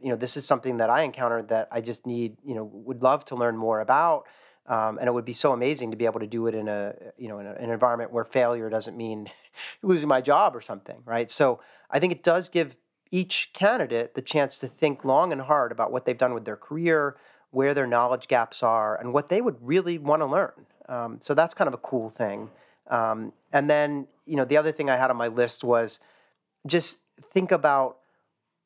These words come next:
what are the sorts of experiences or simulations that could teach you these gaps. You know, so you, you may identify, "Wow, I wish I'd known how to react in this thing." Um,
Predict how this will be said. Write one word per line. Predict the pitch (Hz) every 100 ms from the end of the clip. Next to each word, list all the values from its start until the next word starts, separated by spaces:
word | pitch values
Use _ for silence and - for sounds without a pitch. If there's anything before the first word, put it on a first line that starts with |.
| _ _
what | 143 151 180
are | 180
the | 147
sorts | - 175 175 -
of |
experiences | 135 - - 143 139 135 127 - 127 120 120
or |
simulations | - 143 120 117 120 120 120 104
that | 120 -
could | - -
teach | - - 190 - - - _ _ _
you | 123 117 104 101 101 _ 117
these | 120 104
gaps. | - 110 - - - -
You | 120
know, | 110
so | - 123
you, | 117 123
you | 139 139
may | 151
identify, | 135 135 135 - 131 123 117
"Wow, | 135
I | 131
wish | 127 -
I'd | 120
known | 117 120 123
how | 117
to |
react | 110 113 113 -
in | 113
this | 110 -
thing." | 175 165 147 135 - - _ -
Um, | 120 113